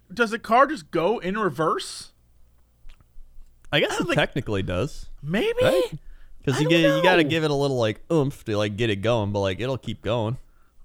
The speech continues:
Speaker 1: But how did he give it the little oomph?
Speaker 2: <laughs> I mean, I don't know. <laughs> Maybe this car is different. Maybe it just goes. It depends on the type of car.
Speaker 1: Well, m-, I, m-, I guess I just don't know because I always have my foot on the brake whenever I press reverse.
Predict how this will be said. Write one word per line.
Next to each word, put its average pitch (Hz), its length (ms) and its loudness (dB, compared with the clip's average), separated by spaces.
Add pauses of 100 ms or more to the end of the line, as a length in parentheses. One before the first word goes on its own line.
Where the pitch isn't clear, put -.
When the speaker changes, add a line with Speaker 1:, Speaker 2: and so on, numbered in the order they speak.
(200)
Speaker 1:
But 254 220 2
how 262 220 4
did 269 80 -2
he 269 80 -2
give 247 160 -4
it 214 80 -10
the 214 80 -14
little 233 240 0
oomph? - 420 -6 (1800)
Speaker 2:
<laughs> - 0 -
I 165 1400 2
mean, 160 220 4
I 175 220 2
don't - 20 -2
know. 160 1300 -6
<laughs> - 80 -10
Maybe 175 280 4
this 185 300 -4
car 180 220 2
is 160 100 -2
different. 104 380 -2
Maybe 123 200 -2
it 135 80 -2
just 143 200 -6
goes. 131 460 0 (160)
It 120 200 -4
depends 127 280 -2
on 127 140 0
the - 100 -10
type 120 140 -2
of 113 80 -12
car. 123 300 -2 (160)
Speaker 1:
Well, 302 220 0
m-, 277 60 -14 (140)
I, 330 180 -4
m-, 254 120 -6 (100)
I 302 140 -4
guess 302 320 -6
I 392 60 -4
just 370 200 -8
don't 240 240 0
know 240 260 4
because 165 300 -2
I 180 80 2
always 190 220 0
have 214 80 -4
my 175 100 -2
foot 185 180 -2
on 170 60 -6
the 156 80 -4
brake 151 300 -2
whenever 135 260 -2
I 127 60 0
press 123 360 -4
reverse. 127 380 -6